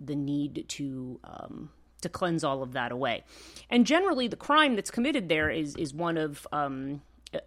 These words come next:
a few, you know, one of either trying to be as great as the gods or better than the gods.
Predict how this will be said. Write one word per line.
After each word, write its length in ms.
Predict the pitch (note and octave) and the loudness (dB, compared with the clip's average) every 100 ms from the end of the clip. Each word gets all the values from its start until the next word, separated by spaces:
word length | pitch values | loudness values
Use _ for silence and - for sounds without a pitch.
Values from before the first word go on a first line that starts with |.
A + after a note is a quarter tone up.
| - | -6
a 60 | - | -6
few, 260 | - A3+ G#3 | -2 0 0
you 120 | E3+ F3+ | 0 -2
know, 100 | D#3 | 0
one 180 | G#3+ | 2
of 120 | G#3+ - | 2 2
either 200 | G#3+ G#3+ | 0 0
trying 320 | - A3+ A3 | 2 2 2
to 80 | F3+ | 0
be 320 | E3+ F3+ - | -4 -6 -6
as 140 | - C3 | -6 -2
great 240 | D#3+ F#3+ | 2 2
as 120 | G#3 | 0
the 80 | G#3+ | 0
gods 360 | G3 F#3+ G3 E3+ | 6 8 8 4
or 80 | |
better 240 | D#3 D3 D3 | -2 -2 -2
than 160 | A#2+ | -4
the 80 | G#2+ | -8
gods. 380 | A2 G#2 C#2 - | -4 -4 -4 -10